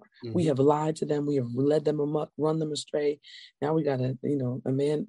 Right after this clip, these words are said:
Speaker 2: who's promised to do all this stuff. He can't remember his tied shoelaces.
Speaker 1: Mm.
Speaker 2: I feel like he's got early stages of dementia.
Speaker 1: <laughs>
Speaker 2: Our great,
Speaker 1: Right.
Speaker 2: our great president, I love him. I was like, "All right, Biden, what's going on?"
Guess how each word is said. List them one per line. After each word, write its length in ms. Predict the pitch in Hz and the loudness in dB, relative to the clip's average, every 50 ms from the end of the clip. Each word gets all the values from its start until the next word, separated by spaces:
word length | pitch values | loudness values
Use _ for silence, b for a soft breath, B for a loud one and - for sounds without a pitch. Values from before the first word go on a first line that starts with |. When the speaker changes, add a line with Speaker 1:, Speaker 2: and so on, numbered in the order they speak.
| _ - | _ -8
Speaker 2:
who's 320 | 160 151 139 127 - - _ - | -6 -6 -4 -6 -8 -12 _ 4
promised 320 | - 160 165 165 156 - | 4 6 6 6 2 0
to 60 | - | 2
do 140 | 143 156 156 | 4 6 6
all 80 | 151 151 | 8 8
this 120 | 143 143 | 6 4
stuff. 200 | 135 - 151 151 | 2 2 0 0
He 120 | - 170 180 | 0 -2 -2
can't 200 | - 175 147 135 | 0 0 2 2
remember 360 | 139 147 151 151 156 156 - - | 2 2 2 4 4 2 2 0
his 340 | 175 170 - - - - - _ _ - | -4 -8 -8 -10 -12 -14 -14 _ _ 0
tied 240 | 180 170 175 - 214 | 0 2 2 0 0
shoelaces. 600 | - - 311 330 - - 120 - - - - - B B B B B B | 2 2 2 2 2 0 -2 -2 -6 -12 -12 -14 B B B B B B
Speaker 1:
Mm. 160 | 139 135 - | -2 0 0
Speaker 2:
I 60 | 131 | 0
feel 200 | - - 165 170 | 2 2 2 2
like 140 | 170 175 180 | 2 2 2
he's 160 | 190 185 170 | 2 4 6
got 220 | 190 180 175 240 - _ - | 4 4 4 2 -2 _ 4
early 200 | 170 175 170 190 | 4 6 6 6
stages 460 | 185 - - 165 - 165 175 175 156 | 4 6 6 4 6 4 4 0 0
of 100 | 214 - | -2 0
dementia. 600 | 175 180 208 214 240 - 277 - - - 196 175 139 113 180 190 | 2 4 4 6 6 4 2 0 0 2 2 2 2 0 -6 -8
Speaker 1:
<laughs> 260 | - - - 185 - - | -6 -2 0 0 2 4
Speaker 2:
Our 220 | 135 202 226 202 | 4 4 4 4
great, 220 | 147 143 143 - | 4 2 2 0
Speaker 1:
Right. 100 | - 196 - - | -2 -4 -4 -2
Speaker 2:
our 120 | 151 147 147 | -2 -2 0
great 260 | 139 160 156 143 123 | 2 2 2 2 2
president, 420 | 165 156 147 131 139 131 135 131 127 | 0 0 0 0 -4 -4 -4 -6 -6
I 160 | 127 131 127 | -6 -6 -4
love 240 | 123 127 139 151 190 | -2 0 0 0 0
him. 80 | 214 - 127 | -2 -2 -2
I 80 | 127 | -2
was 100 | 143 147 | -2 -2
like, 160 | 147 147 139 | -2 -2 -2
"All 100 | 143 156 196 | 0 2 2
right, 100 | 220 - 523 494 427 247 | 2 2 2 0 -2 0
Biden, 280 | 214 190 190 190 - - - _ | 2 2 2 2 0 -2 -8 _
what's 180 | 220 - - | -20 -20 -20
going 240 | - - - - 294 294 - - | -18 -16 -16 -16 -14 -10 -8 -8
on?" 120 | 151 131 | -8 -8